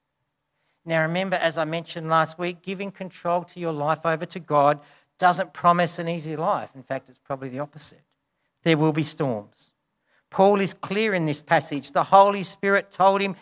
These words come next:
he was gonna have hardships. But his belief was, "My life is not my own.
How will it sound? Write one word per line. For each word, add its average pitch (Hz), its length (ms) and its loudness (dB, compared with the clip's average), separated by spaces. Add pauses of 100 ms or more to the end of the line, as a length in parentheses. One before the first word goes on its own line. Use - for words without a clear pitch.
(180)
he 170 100 -4
was 160 200 -4
gonna 175 240 6
have 175 200 4
hardships. - 760 2 (680)
But 180 120 4
his 175 220 -2
belief 175 440 0
was, 165 200 4
"My 185 280 8
life 170 380 8
is 135 140 -6
not 139 160 -4
my 127 160 -2
own. 180 320 -6